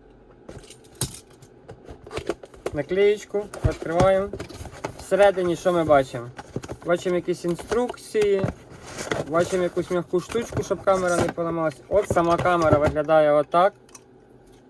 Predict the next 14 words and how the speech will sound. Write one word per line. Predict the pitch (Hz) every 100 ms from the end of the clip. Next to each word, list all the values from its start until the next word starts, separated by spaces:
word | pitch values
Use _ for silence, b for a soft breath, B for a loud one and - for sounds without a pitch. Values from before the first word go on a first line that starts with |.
| - - - - - - - - - - - -
Сюди | - 170 190
ми | 185
вставляємо | 165 - 175 175 170 160
флешку, | 151 180 202 - 196 190 - - - - - - -
сюди | - 160 185
Wi-Fi. | 165 147 - 139 131
От | 131
сюди | - 196 190
ми | 180
підключаємо | - 170 160 170 165 156
інтернет, | 160 151 165 185 202
сюди | - 156 170
ми | 160
вставляємо | 147 151 147 151 151 139